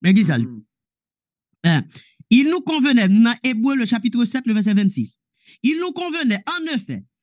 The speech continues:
Speaker 1: d'avoir un souverain sacrificateur comme lui, saint, innocent, sans tache, séparé des pécheurs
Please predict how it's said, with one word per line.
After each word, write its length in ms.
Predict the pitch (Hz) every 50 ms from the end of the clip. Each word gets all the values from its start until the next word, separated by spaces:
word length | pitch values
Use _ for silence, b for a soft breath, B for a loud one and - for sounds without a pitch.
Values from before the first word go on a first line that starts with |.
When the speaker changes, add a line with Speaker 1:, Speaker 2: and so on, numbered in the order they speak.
| _ -
Speaker 1:
d'avoir 360 | 147 220 233 254 262 302 - -
un 100 | 277 262
souverain 480 | 269 - - 349 311 311 294 277 285 254
sacrificateur 680 | 262 240 185 240 190 202 208 214 196 190 - 254 269 262 _
comme 320 | 226 254 269 269 269 247
lui, 460 | 233 226 226 233 233 247 226 - - _ _ _ _ _ _ _ _ _ _ _ _ -
saint, 180 | 277 277 294 339 _ _ _ _ _ _ _ _ _ _ -
innocent, 800 | 311 320 311 294 269 254 240 196 - - - 262 262 269 320 - _ _ _ _ _ _ _ _ _ -
sans 180 | 349 359 349 311 - -
tache, 360 | 233 226 262 269 - - _ _ _ _ _ _
séparé 840 | _ _ _ - - 339 330 330 _ - 285 262 254 254 262 262
des 160 | 214 196 208 190
pécheurs 800 | - - 196 190 190 - - 196 196 208 214 220 240 247 262